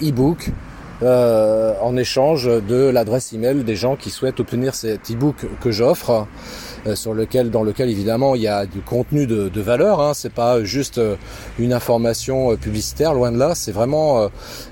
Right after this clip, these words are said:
des e-books avec un vrai contenu, euh, utile, euh, et intéressant pour l'internaute qui s'intéresse au sujet de l'e-book, euh, en l'occurrence. Et, euh, pour toi, tu, moi je t'invite à faire exactement pareil. Mets en place un e-book sur ton site internet,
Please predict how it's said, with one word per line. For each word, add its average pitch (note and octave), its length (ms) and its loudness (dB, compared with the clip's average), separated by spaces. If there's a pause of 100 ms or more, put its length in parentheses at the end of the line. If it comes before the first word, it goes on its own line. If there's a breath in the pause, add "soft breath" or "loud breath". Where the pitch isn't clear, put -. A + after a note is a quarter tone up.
des A2 260 0
e-books C#3 300 0
avec A2 260 0
un G#2 100 -2
vrai G#2+ 200 -2
contenu, C#3 680 0
euh, G#2 180 0
utile, D3 580 -2
euh, G2+ 380 -2
et B2 140 0
intéressant B2 640 -2 (360 loud breath)
pour A#2 160 0
l'internaute A#2 540 0
qui - 160 -10
s'intéresse A2+ 560 -4
au G#2+ 60 -6
sujet G#2+ 320 -6
de G#2 80 -4
l'e-book, G#2+ 240 -2 (100)
euh, G2+ 300 -2
en G2+ 180 -2
l'occurrence. A#2 580 0 (600 loud breath)
Et, C#3+ 280 2
euh, A2+ 40 -2 (340)
pour A#2+ 140 -4
toi, G#3 180 4
tu, B2+ 300 -4 (280)
moi G3 120 0
je - 80 -10
t'invite D3 240 0
à A#2+ 80 4
faire D3+ 160 2
exactement C#3 420 0
pareil. F3+ 400 2 (460 loud breath)
Mets F3+ 140 4
en A3+ 120 6
place F#3 340 2
un C#3 160 0
e-book C3+ 360 2
sur D3 160 -4
ton D#3+ 120 0
site D3+ 220 -6
internet, B2+ 560 0